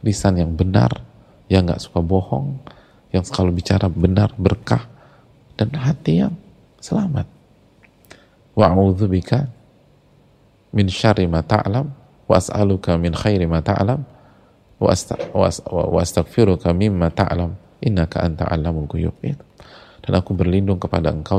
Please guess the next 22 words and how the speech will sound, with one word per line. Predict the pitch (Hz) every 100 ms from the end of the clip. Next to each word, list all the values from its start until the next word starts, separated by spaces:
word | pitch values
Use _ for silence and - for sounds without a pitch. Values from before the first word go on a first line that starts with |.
| 85
dari | 82 82
keburukan | 80 87 85 92 95
yang | 82 82
engkau | 82
ketahui, | - 90 82 92 143 - - _ _
dan | - 98
aku | 95 98
meminta | 90 104 107 95
kepada | - - 82 80
engkau | 80 - 104
kebaikan | 98 87 95 104 87
yang |
engkau | - 90
ketahui, | - - 90 101 143 156 - - - -
dan |
aku | 98 -
beristighfar | 90 - - 90 - 92 87
dari | 80 76
kesalahan | - - 85 85 78
yang |
engkau | 78 -
ketahui. | - 87 87 78